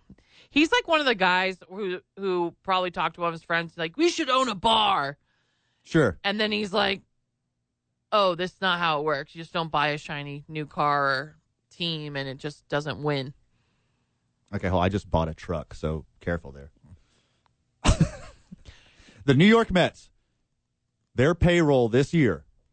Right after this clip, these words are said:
Speaker 2: is three hundred and forty-four million dollars. That is a record.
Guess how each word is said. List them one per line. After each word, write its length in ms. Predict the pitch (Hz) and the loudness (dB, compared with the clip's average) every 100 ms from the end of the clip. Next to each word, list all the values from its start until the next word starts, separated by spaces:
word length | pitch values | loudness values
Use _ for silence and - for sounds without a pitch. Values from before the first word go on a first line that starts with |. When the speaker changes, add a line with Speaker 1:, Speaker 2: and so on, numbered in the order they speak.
| _ _ | _ _
Speaker 2:
is 240 | 104 90 - | -2 -2 -4
three 240 | - 139 185 | -2 2 4
hundred 320 | 180 180 175 | 4 4 2
and 140 | 113 - | 0 -2
forty-four 800 | - 143 160 160 - 151 156 | 0 2 2 -2 0 2 4
million 580 | 127 95 110 143 143 139 | 2 2 2 2 2 2
dollars. 560 | 123 113 120 90 - _ _ _ _ _ _ _ | 2 2 0 -6 -12 _ _ _ _ _ _ _
That 140 | - 160 | 0 2
is 140 | 156 | 4
a 160 | 135 101 | 4 2
record. 680 | 85 87 92 151 - 82 | 0 0 2 2 0 -8